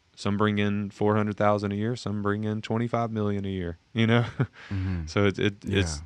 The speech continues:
Speaker 2: Yeah.
Speaker 1: it, it's different. And the ones that are make, are bringing in less, most of them, if you ask them, they would probably say, "No, we wanna bring it, we wanna reach more people." And
Speaker 2: Mm-hmm.
Speaker 1: probably a good portion of those churches are,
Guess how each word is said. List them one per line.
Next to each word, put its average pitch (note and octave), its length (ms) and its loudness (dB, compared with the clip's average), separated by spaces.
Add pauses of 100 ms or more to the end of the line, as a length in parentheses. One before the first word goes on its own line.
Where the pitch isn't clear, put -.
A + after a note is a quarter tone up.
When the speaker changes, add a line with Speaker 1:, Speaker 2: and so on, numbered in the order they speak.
Speaker 2:
Yeah. G#2+ 100 -8
Speaker 1:
it, G2+ 140 -8
it's G2 160 -6
different. F#2 440 -4 (480)
And F2+ 400 -6
the F#2 80 0
ones G2+ 320 0
that G2+ 180 4
are G2 220 4 (380)
make, G2+ 340 -2
are F#2 260 -4
bringing G2+ 380 0
in G2 180 -2
less, G2 460 -4 (560)
most G2 400 0
of A#2 120 -4
them, B2+ 300 -4 (500)
if - 120 -12
you A2 180 -2 (420)
ask F#2+ 380 -6
them, A#2 320 -2 (300)
they G2 80 -4
would F#2+ 100 -2
probably A2 180 4
say, F#2+ 180 -6
"No, E2 140 -4
we E2+ 140 -2
wanna G2 200 -4
bring E2+ 200 -4
it, - 100 -10
we F2 100 -6
wanna G2 220 -4
reach E2 200 -8
more D#2+ 140 -8
people." D#2+ 320 -14 (720)
And F#2 80 -4 (100)
Speaker 2:
Mm-hmm. F2+ 280 -2
Speaker 1:
probably B2+ 580 -2
a A2 80 0
good G#2+ 260 -6
portion G#2+ 320 -2
of F#2 80 -4
those F#2 180 -2
churches E2+ 380 -4
are, D#2+ 160 -4